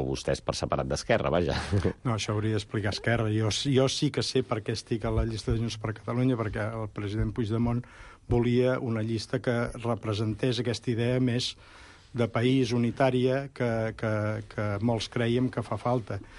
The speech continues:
Speaker 2: I, i nosaltres ens agrada dir, i realment és així, i ja hem tingut la percepció durant aquesta campanya, que aquesta llista és el més semblant a les cues i a la, i als col·lectius que vam defensar a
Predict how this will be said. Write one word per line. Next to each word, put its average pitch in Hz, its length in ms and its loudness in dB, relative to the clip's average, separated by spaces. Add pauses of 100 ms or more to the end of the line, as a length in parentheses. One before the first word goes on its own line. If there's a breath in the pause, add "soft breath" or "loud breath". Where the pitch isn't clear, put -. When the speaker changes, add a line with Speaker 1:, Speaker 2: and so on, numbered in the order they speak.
(360 loud breath)
Speaker 2:
I, 113 380 0 (180)
i 139 160 -2
nosaltres 113 400 0
ens 127 240 2
agrada 117 320 2
dir, 127 140 2 (160)
i - 20 2
realment 117 460 2
és 110 100 0
així, 143 300 2
i 131 100 4
ja 117 80 0
hem 110 80 -4
tingut 120 240 -2
la 107 80 -2
percepció 117 480 -4
durant 113 220 0
aquesta 117 340 -2
campanya, 131 560 2
que 127 240 2
aquesta 123 400 -4
llista 123 400 0
és 120 160 0
el 117 80 2
més 123 240 0
semblant 127 480 2 (960 loud breath)
a 135 120 2 (380)
les 113 260 0
cues 135 560 4
i 123 80 2
a 123 80 4
la, 123 220 4 (100)
i 120 160 2
als 113 280 0
col·lectius 127 560 0
que 123 120 0
vam 123 200 4
defensar 120 520 0
a 123 120 2